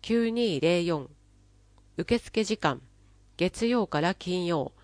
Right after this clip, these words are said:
午前十時から十一時三十分、午後一時から四時、祝休日、年末年始除く。もっと、地区自慢、七、三ヶ島の見せどころ。問い合わせ、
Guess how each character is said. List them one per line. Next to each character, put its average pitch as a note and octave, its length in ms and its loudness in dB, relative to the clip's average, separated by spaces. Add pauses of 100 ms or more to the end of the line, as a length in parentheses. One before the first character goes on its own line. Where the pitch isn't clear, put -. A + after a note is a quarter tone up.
(260)
午 A3+ 160 2
前 D#3+ 240 0
十 G3+ 220 2
時 D3+ 140 -4
か C#3+ 140 -2
ら C#3 160 0
十 G#3+ 240 0
一 G#3+ 200 -2
時 F3+ 120 0
三 E3 240 -4
十 E3 160 -4
分、 B2+ 340 -8 (540)
午 A#3+ 140 4
後 F3 180 2
一 G3+ 220 -2
時 F3 140 -4
か C#3+ 120 -2
ら D3+ 140 2
四 E3+ 160 -2
時、 - 240 -8 (640)
祝 G3+ 320 -4
休 G#3 220 0
日、 D3 500 -2
年 G#3+ 220 -2 (120)
末 G3+ 120 -4
年 F#3 180 -2
始 F3+ 180 -2
除 C3+ 320 -6
く。 C3+ 200 -6
も B3+ 60 -20
っ - 20 -20 (180)
と、 - 140 -16 (240)
地 - 140 -18
区 A#3+ 80 -8
自 A#3 160 -8
慢、 D3+ 200 -10 (280)
七、 F#3 300 -6 (720)
三 F#3 140 -6
ヶ B3 140 0
島 A3 280 -2
の G#3 160 -2
見 E3+ 120 -4
せ F3 160 0
ど E3+ 120 0
こ D3+ 160 -2
ろ。 C3+ 180 0 (880)
問 G#3 200 2
い G3+ 40 2
合 F#3 80 4
わ E3 120 2
せ、 - 260 -2